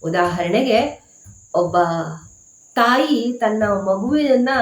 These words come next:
ನಿಷ್ಕಲ್ಮಶವಾಗಿ, ನಿರಪೇಕ್ಷವಾಗಿ ಪ್ರೀತಿಸ್ತಾಳೆ ಅಂತ ಹೇಳೋದನ್ನ ನಾವು ಕೇಳ್ತೀವಿ.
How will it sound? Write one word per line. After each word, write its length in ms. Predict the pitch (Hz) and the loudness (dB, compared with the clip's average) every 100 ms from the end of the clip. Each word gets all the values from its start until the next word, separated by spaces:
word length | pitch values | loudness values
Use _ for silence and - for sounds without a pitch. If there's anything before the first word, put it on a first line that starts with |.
| 220 | 0
ನಿಷ್ಕಲ್ಮಶವಾಗಿ, 1400 | 214 202 - - 285 294 277 - 262 233 214 208 185 170 | 0 -2 -6 0 2 4 2 -2 2 2 2 0 0 0
ನಿರಪೇಕ್ಷವಾಗಿ 1120 | 190 233 233 262 262 - 247 220 202 190 180 | 2 0 0 -4 -4 -6 0 2 2 -2 -6
ಪ್ರೀತಿಸ್ತಾಳೆ 840 | 180 220 226 226 - 208 190 185 180 | -8 -8 -8 -12 -4 -2 0 -2 -4
ಅಂತ 160 | 175 233 | -4 -6
ಹೇಳೋದನ್ನ 460 | 202 180 175 165 - | -6 -8 -6 -8 -6
ನಾವು 160 | 214 | -6
ಕೇಳ್ತೀವಿ. 460 | 220 226 - - - | -6 -8 -8 -14 -20